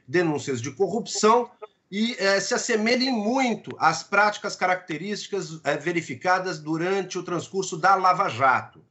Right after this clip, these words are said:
E essa operação acabou intervindo muito fortemente na campanha, tentando impedir o lançamento da candidatura e a homologação da candidatura de Ricardo Coutinho.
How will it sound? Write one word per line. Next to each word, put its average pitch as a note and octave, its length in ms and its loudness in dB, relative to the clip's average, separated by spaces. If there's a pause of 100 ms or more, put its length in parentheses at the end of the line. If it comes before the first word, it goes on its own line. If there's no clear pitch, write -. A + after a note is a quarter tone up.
(340)
E F#3+ 140 0
essa A#3 320 0
operação G#3 640 -2
acabou G3+ 360 0
intervindo G3+ 680 -2
muito G#3 360 0
fortemente C#3 680 0
na E3+ 100 -2
campanha, G#3+ 640 0 (380)
tentando F#3+ 440 2
impedir F#3+ 680 0
o B3 80 -4
lançamento D#3 580 -2
da C3+ 100 0
candidatura F3+ 580 0
e - 20 6
a G#3+ 60 6
homologação G#3+ 720 2
da G3+ 100 -2
candidatura E3 880 -4 (280)
de C#3 120 -4
Ricardo D#3+ 460 0
Coutinho. E3 720 -2